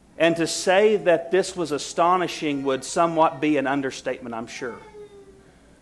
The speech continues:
But some of those people who witnessed this amazing event were some of the Jewish leader, leaders of that day, some of the Pharisees.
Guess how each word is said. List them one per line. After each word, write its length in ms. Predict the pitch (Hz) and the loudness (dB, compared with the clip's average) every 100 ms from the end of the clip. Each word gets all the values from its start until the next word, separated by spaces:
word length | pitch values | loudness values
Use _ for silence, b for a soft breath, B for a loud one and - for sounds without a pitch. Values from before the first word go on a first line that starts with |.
| - | -4
But 100 | 156 | -4
some 220 | - 208 | 0 0
of 80 | 220 | 2
those 180 | 185 156 | 0 -2
people 360 | - 185 170 147 | -6 -8 -6 -6
who 200 | 165 139 | -4 -6
witnessed 640 | 123 165 202 143 - - | -2 -2 -2 -6 -10 -14
this 160 | 135 147 | -8 -6
amazing 680 | 131 139 165 196 175 180 160 | -4 -2 -2 -2 -4 -6 -6
event 420 | 147 151 127 107 - - _ b b b b | -6 -8 -8 -12 -20 -20 _ b b b b
were 60 | 147 | -4
some 260 | - 185 | -2 -2
of 60 | 165 | -2
the 80 | 143 | -4
Jewish 480 | - 185 185 - | -2 0 0 -2
leader, 500 | 160 143 165 156 147 - | -4 0 0 0 -4 -6
leaders 400 | 139 165 156 127 | -2 0 0 -4
of 100 | 113 | -6
that 200 | 127 123 | -6 -4
day, 240 | 131 135 | -2 -2
some 240 | 123 156 143 | -4 -6 -6
of 40 | |
the 80 | 123 | -8
Pharisees. 800 | - 151 139 113 - - - | -6 -6 -6 -8 -18 -20 -20